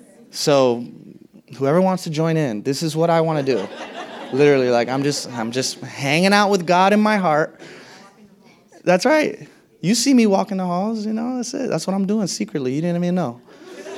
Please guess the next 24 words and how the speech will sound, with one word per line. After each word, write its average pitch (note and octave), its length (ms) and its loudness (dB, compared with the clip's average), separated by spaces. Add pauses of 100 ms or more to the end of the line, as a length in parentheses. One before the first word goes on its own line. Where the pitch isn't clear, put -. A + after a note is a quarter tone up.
(400)
Hang G3+ 420 6
out A3+ 200 8
with G#3 200 4
God G3 320 6
in A3 140 0
my A3+ 180 0
heart. C#3+ 380 -4 (360)
Love E3+ 720 2
everything F3+ 680 -2
in F3 140 -2
the E3+ 100 -4
universe. B2 600 -10 (400)
That's - 160 -20 (160)
all B2+ 240 -12
there B2 180 -10
is A2 200 -12
to - 120 -16
do. - 140 -20 (1500)
Okay, B2+ 200 -6
next C3+ 240 -4
up, A#2+ 100 -4
we B2 100 -2
got B2 140 -4
faith, F3+ 600 -4